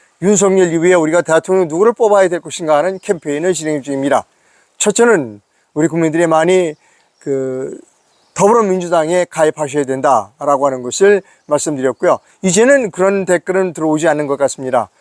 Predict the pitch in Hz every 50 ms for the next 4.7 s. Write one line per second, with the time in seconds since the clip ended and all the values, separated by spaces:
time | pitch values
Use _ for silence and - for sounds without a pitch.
0 | _ _ _ _ _ - 135 127 120 123 120 117 113 110 _ _ _ _ _ -
1 | _ _ _ - 143 143 175 185 190 190 180 147 _ - 151 143 139 139 135 135
2 | 135 139 - - 175 175 185 180 170 147 147 147 143 139 135 139 160 165 156 175
3 | 170 156 135 123 135 143 156 156 220 220 190 175 190 220 226 226 220 220 214 196
4 | 175 156 - - 190 170 151 143 139 147 160 214 233